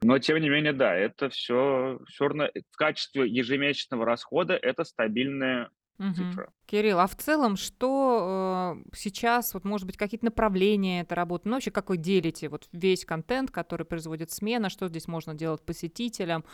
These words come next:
Speaker 2: как это можно достаточно ёмко представить, чтобы вот наши слушатели поняли, что вот выставки понятно, да, проводите, книжные фестивали понятно, что ещё?
Speaker 1: Смена — это довольно конвенциональный центр современной культуры с точки зрения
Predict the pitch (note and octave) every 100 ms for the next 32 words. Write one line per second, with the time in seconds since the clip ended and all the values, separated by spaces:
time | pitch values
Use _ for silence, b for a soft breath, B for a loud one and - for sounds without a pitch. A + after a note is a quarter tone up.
0 | B B - F#3 E3+ - E3 E3 - D3
1 | D#3+ - D#3+ - E3 E3+ D#3+ D#3+ - F3+
2 | - C#4 D4+ - - E3+ E3 E3+ - F#3
3 | - - D#3+ D#3 b - F#3 F3 D#3+ -
4 | E3 D3+ D3 E3 - D#3+ G3 G3 - F3+
5 | F3+ F3 C#3+ - - D#3+ D3 D#3 D#3 C#3+
6 | C3+ - F#3 F#3+ F#3 E3+ - E3+ D#3 D#3
7 | D#3+ D#3 C3+ - - E3 D#3 - E2 -
8 | _ - - D#3+ G#3+ G#3+ F#3 D#3 - C3+
9 | B2+ C3+ A2 C#3 D3+ C3+ D3 B2+ C3 -
10 | C3+ D#3 E3+ D#3+ B2+ D3+ D3+ C3+ B2 -
11 | B2 B2 C3 C3+ B2+ A2+ _ _ - A2+
12 | D3+ D3+ C#3+ B2+ - _ _ - - C3+
13 | - C3 A#2+ D3 C#3 C3 A#2